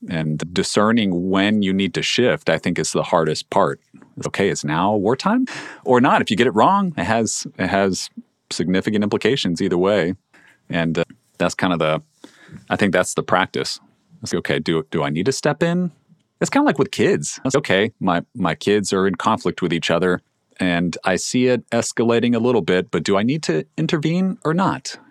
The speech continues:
Can I coach them through this, or do I need to separate them so that way this doesn't come to physical blows?" Which it, it, they don't, they're great kids. Th-, they don't, they don't often go for blood. <laughs>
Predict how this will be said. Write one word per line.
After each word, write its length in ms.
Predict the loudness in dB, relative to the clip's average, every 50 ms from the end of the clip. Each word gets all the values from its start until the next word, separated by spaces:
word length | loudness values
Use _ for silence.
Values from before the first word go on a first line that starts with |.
| -10 -6
Can 120 | -4 -4 -4
I 80 | -4
coach 360 | -4 -2 0 0 0 0 -2
them 220 | -2 -2 -2 0 0
through 180 | 0 0 0
this, 300 | 2 2 0 0 0 0
or 80 | 0 2
do 120 | 2 2
I 80 | 2 2
need 200 | 2 0 0 0
to 100 | 0 0
separate 520 | 0 2 2 0 2 2 2 2 2 2 2
them 260 | 2 2 2 0 -2
so 140 | -2 -2 0
that 140 | 0 2 2
way 280 | 2 2 2 2 0 -2 -8 _ _ _ _ _
this 240 | -6 -4 -4 -2 0
doesn't 300 | -2 0 0 0 -4 -4
come 260 | -4 -2 -2 -2 -2
to 300 | -2 0 0 0 0 -2 -4
physical 420 | -2 -2 -2 0 0 -2 -2 -2
blows?" 420 | 0 2 2 2 2 2 0 -4 -4
Which 200 | -4 -2 0 2
it, 140 | 2 0 -2 -6 _ _
it, 180 | -6 -6 -6 -8 _ _ _ -8 -4
they 100 | -2 0
don't, 280 | 0 0 -2 -4 -6 -8 _
they're 220 | -2 0 0 0
great 280 | 0 0 0 0 0 -2
kids. 420 | -2 -2 -2 -2 -2 -4 -8 -12 -14 -16 -20 -12 -6
Th-, 220 | -4 -4 -4 -4 -4
they 200 | -2 -2 0 0
don't, 320 | 0 0 0 -2 -4 -6 -10 _ _ _ _ _ _ _ _ _ _ _ _ _ -10 -6
they 120 | -4 -4
don't 180 | -4 -4 -4 -4
often 560 | -4 -4 -4 -4 -4 -4 -4 -4 -4 -6 -8 _ _ _ _ _ _ -4
go 160 | -2 -2 -2 -2
for 140 | -2 -4
blood. 400 | -2 0 2 2 2 2 0 -2 -4
<laughs> 0 | _